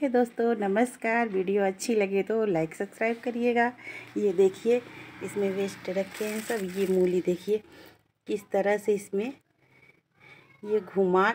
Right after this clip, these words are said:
के इसके अंदर चला गया है।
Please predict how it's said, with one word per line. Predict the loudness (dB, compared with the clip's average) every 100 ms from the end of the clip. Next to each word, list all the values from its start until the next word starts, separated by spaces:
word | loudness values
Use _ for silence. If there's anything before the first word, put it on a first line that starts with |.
| 0
के | 2 2 0 -12 -20 _ -8
इसके | -8 0 2
अंदर | 4 4 2 2
चला | 2 4 4
गया | 4 2
है। | 0 -6